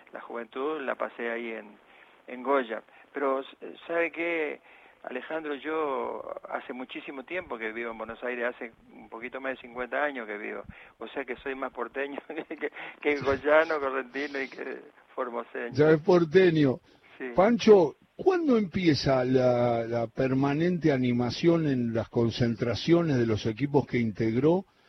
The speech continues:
Speaker 2: Con esa guitarra a mano para cantar canciones litoraleñas. Creo que integró un conjunto de música folclórica argentina y participó del Festival de Cosquín en Córdoba, ¿es verdad, Sa?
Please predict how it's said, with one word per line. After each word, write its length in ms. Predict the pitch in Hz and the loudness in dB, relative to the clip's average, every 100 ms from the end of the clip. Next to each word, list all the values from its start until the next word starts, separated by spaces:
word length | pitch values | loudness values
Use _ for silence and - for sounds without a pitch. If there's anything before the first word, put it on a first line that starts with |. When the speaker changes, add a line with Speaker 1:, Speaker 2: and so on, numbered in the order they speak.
| _ _ - | _ _ -4
Speaker 2:
Con 180 | 113 135 | 0 2
esa 300 | 147 - 131 | 0 2 2
guitarra 640 | 127 120 - 160 156 139 | 2 0 2 2 2 0
a 80 | 123 | 0
mano 540 | 127 147 165 170 170 - | 0 0 2 0 0 -2
para 240 | 117 113 | -2 0
cantar 400 | 117 117 151 147 | -2 0 0 2
canciones 560 | 131 120 - 156 147 117 | 0 -2 0 0 2 0
litoraleñas. 1120 | 120 - 110 110 123 170 160 143 143 139 - _ _ _ _ _ - | -2 0 0 2 2 2 2 0 0 -2 -10 _ _ _ _ _ -12
Creo 280 | - 185 180 | 2 6 6
que 160 | - 139 | 4 0
integró 480 | 127 - 123 139 170 | 0 2 4 8 8
un 240 | 151 131 | 8 6
conjunto 640 | 127 127 - 185 180 143 | 2 2 2 0 4 4
de 80 | 127 | 4
música 420 | 135 147 135 123 | 2 0 0 -2
folclórica 640 | 98 117 117 160 147 131 120 | 0 0 2 2 2 0 -2
argentina 640 | 113 123 117 165 180 151 | 0 -2 -2 -2 -2 0
y 80 | 127 | 0
participó 920 | - 113 95 120 - 117 - 175 185 | 0 -2 -2 -6 -4 -6 0 2 4
del 200 | 170 123 | 4 2
Festival 580 | - 107 - 117 165 185 | 0 -4 0 2 4 4
de 160 | 139 | 2
Cosquín 480 | - 117 - 185 190 | 4 2 2 -2 2
en 160 | 147 123 | 2 2
Córdoba, 540 | 226 247 139 123 113 | 4 4 4 2 2
¿es 80 | 107 | 0
verdad, 360 | 120 131 214 233 | 0 2 2 2
Sa? 320 | - 202 | 0 -2